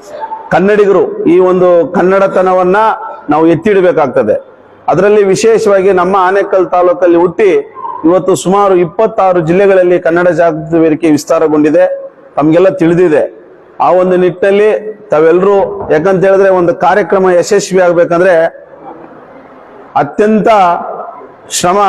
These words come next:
ನಿಮ್ಮ ಮೇಲಿದೆ. ಹಾಗಾಗಿ ಮಾಧ್ಯಮ ಮಿತ್ರರು ದಯಮಾಡಿ ಈ ಒಂದು ಕಾರ್ಯಕ್ರಮವನ್ನ ಬಹಳ ಯಶಸ್ವಿ ಮಾಡ್ಬೇಕಾಗ್ತದೆ.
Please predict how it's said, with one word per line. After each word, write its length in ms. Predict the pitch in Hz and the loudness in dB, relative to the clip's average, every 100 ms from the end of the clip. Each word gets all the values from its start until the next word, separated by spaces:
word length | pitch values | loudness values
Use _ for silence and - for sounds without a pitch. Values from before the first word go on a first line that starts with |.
| 190 | 0
ನಿಮ್ಮ 280 | 180 185 | 0 0
ಮೇಲಿದೆ. 420 | 185 180 170 139 107 - - - - - - - | 0 2 2 2 0 -4 -14 -20 -20 -20 -20 -6
ಹಾಗಾಗಿ 800 | 143 160 190 190 196 175 - - - - - - - | -2 0 2 2 2 2 -2 -6 -12 -14 -20 -20 -4
ಮಾಧ್ಯಮ 380 | 131 156 175 202 | -2 0 0 0
ಮಿತ್ರರು 760 | 196 185 185 185 160 117 - 123 | 0 0 0 2 2 0 -2 0
ದಯಮಾಡಿ 760 | 160 185 190 185 208 - - 151 | 0 2 0 0 0 -2 -6 0
ಈ 80 | |
ಒಂದು 420 | 165 175 175 175 170 | 2 2 2 0 0
ಕಾರ್ಯಕ್ರಮವನ್ನ 680 | 160 180 180 175 165 165 170 180 - | 0 -2 0 0 0 0 0 0 -2
ಬಹಳ 140 | 139 156 | 0 2
ಯಶಸ್ವಿ 500 | 147 147 190 190 170 | 2 0 -2 -2 -2
ಮಾಡ್ಬೇಕಾಗ್ತದೆ. 960 | 165 156 147 156 143 156 185 180 - | 0 0 0 -2 -2 0 0 -2 -10